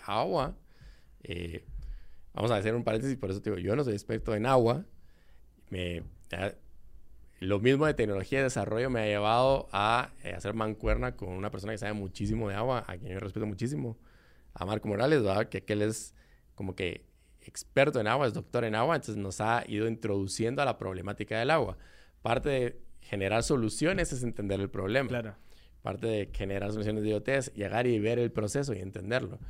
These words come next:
Speaker 1: Entender el, a problema del agua. Nosotros generamos una solución en base a un problema futuro y después nos metimos como a entender bien, eh, para generar ese producto. Nos metimos, bueno,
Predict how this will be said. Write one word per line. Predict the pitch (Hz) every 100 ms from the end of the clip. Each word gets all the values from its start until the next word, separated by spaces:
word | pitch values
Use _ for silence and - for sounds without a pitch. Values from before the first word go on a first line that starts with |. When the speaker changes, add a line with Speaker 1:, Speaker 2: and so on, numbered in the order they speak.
| - - - - -
Speaker 1:
Entender | 110 104 104 104 117 - -
el, | 101 98 104 -
a | 113 -
problema | 95 104 120
del | 107
agua. | 135 185 127
Nosotros | 120 147
generamos | 139 113 131
una | 139 123
solución | - 110 95 92 127 277 440 - - - - _ -
en | - 95
base | 104 127
a |
un | 131
problema | 127 107 113 135
futuro | 139 123 135 247 - - - - - - -
y | 151
después | 110 156 220
nos |
metimos | 180 127 123
como | 143
a | 117
entender | 107 101 107 110
bien, | 107 120 143 135 98 90 - _ -
eh, | -
para | 101 98
generar | - 98 98 123
ese | 139 131 - - -
producto. | 98 98 151 214 -
Nos | 117 98
metimos, | 98 98 113
bueno, | 107 95